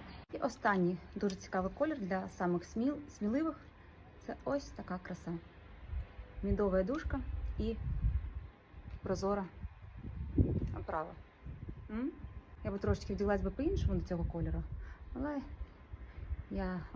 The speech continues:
гадаю, що наші стильні дівчатки знайдуть, з чим гарно заміксувати цю оправу. І нагадую, що це комп'ютерна лінза, тобто в приміщенні ви можете працювати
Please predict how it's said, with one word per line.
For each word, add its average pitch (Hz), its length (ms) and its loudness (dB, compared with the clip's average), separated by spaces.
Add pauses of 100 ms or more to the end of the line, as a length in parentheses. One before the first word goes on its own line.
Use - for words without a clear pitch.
гадаю, 185 260 0
що - 160 -6
наші 175 220 -2
стильні 185 260 0
дівчатки 220 460 -4 (1160)
знайдуть, 202 400 0 (220)
з - 180 -14
чим 196 180 0 (420)
гарно 180 440 4 (960)
заміксувати 175 840 2 (760)
цю 185 80 4
оправу. 160 400 -2 (2000)
І 285 60 8
нагадую, 254 340 8
що 214 140 0
це 226 180 6
комп'ютерна 208 480 4
лінза, 320 280 8
тобто 214 200 4
в - 40 -4
приміщенні 240 580 6 (480)
ви 208 80 4
можете 208 280 4
працювати 190 680 4